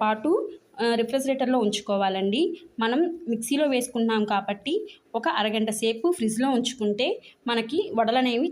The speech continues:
చాలా ప్లఫీగా వస్తాయి. So అందుకోసం నేను ఇక్కడ ఒక హాఫ్ అన్ అవర్ రిఫ్రిజిరేటర్లో ఉంచుతున్నాను. హాఫ్ అన్ అవర్ తర్వాత తీసేసానండి. ఆ, తీసి మనకి ఈ పిండి అనేది ఒక ఎయిర్‌టైట్ కంటైనర్లో ఉంచుకుంటే టూ డేస్ అయినా కూడా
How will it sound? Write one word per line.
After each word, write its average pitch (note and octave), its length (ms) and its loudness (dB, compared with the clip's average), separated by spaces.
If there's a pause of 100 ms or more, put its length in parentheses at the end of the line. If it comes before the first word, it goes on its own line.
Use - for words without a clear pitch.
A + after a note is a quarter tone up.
చాలా A3 260 0
ప్లఫీగా A#3+ 540 0
వస్తాయి. G#3 500 0 (420)
So - 60 0 (100)
అందుకోసం A#3 460 0
నేను G#3+ 160 2
ఇక్కడ A#3 140 -2 (140)
ఒక - 80 -4
హాఫ్ G#3 340 -4
అన్ G#3+ 120 0
అవర్ G#3+ 140 2 (420)
రిఫ్రిజిరేటర్లో B3 600 0
ఉంచుతున్నాను. G3+ 600 -2 (880)
హాఫ్ A#3+ 180 -2
అన్ A#3 80 2
అవర్ A#3+ 140 0
తర్వాత A3+ 380 2
తీసేసానండి. G#3 680 0 (440)
ఆ, A3 200 2
తీసి B3 360 0 (240)
మనకి A3+ 420 0 (220)
ఈ - 20 0 (480)
పిండి A#3 260 2
అనేది A3+ 440 4 (320)
ఒక A#3 120 0 (140)
ఎయిర్‌టైట్ A3 360 0
కంటైనర్లో A3 560 2
ఉంచుకుంటే G#3 520 0 (140)
టూ B3+ 180 0
డేస్ C4 180 2
అయినా A#3 160 0
కూడా A3+ 220 0